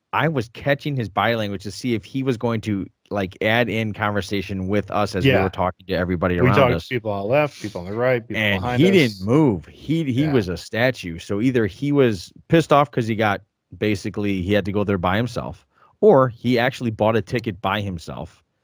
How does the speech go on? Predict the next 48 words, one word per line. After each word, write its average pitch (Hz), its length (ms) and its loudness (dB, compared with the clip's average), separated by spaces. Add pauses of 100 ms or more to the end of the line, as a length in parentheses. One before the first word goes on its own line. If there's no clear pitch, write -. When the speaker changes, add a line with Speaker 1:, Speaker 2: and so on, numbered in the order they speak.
(120)
Speaker 2:
Yeah. 82 220 -6 (500)
And 143 140 -4
maybe, 208 300 0
Speaker 1:
But - 60 -12
Speaker 2:
I - 20 -4
mean, 151 200 2
when 151 100 4
the 135 60 2
show 220 200 0
started, 165 380 0
he 110 100 -4
was 107 140 -4
laughing. 120 420 -6 (280)
I 165 100 4
Speaker 1:
Oh, 196 40 6
yeah, 220 200 4
Speaker 2:
mean, 123 60 0
Speaker 1:
yeah, 160 180 6
he 101 160 -2
Speaker 2:
he 165 40 6
Speaker 1:
was 180 140 6
into 113 280 2
Speaker 2:
was. - 0 -
Speaker 1:
it. 107 120 -8
Speaker 2:
So 107 500 -2
it, 131 220 -4
it, 110 160 -12
Speaker 1:
Yeah. 98 140 -6
Speaker 2:
it 127 160 -4
wasn't 135 480 0
like 101 240 -4
he 95 160 -10
missed 92 420 -6
out 127 220 2
on 82 140 -4
anything, 80 520 -12
but - 240 -8 (1600)
Speaker 1:
God, - 160 -8
Speaker 2:
but 123 100 4
Speaker 1:
we're 104 40 -4
so 120 180 4
Speaker 2:
we're - 60 2
Speaker 1:
judgy. - 440 -18 (400)
Speaker 2:
Well, 175 220 6
and, 147 260 0
but, 156 300 -4
you 196 100 0
know, 135 200 0